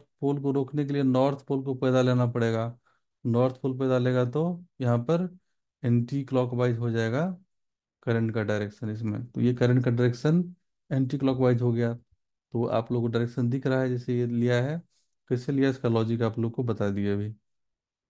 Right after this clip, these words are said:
Then नेक्स्ट एग्जांपल लेते हैं। When two coils A and B are arranged as shown in figure,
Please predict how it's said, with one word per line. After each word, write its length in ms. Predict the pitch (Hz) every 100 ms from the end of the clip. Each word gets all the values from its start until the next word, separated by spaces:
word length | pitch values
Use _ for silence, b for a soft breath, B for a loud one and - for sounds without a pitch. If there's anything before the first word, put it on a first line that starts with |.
| _
Then 260 | 127 117 110 110 127
नेक्स्ट 380 | 147 - - - _ _
एग्जांपल 420 | 123 120 120 123
लेते 260 | 117 113 113
हैं। 160 | 113 127 - _ _ _ _ _ _ _ _ _ _
When 180 | 131 127
two 140 | 123 156 135
coils 360 | 120 120 131 -
A 120 | 123
and 180 | 123 120
B 100 | 131
are 160 | 120 120
arranged 360 | 123 120 127 123
as 200 | 117 117
shown 180 | - 123
in 100 | 117 117
figure, 380 | 135 120 117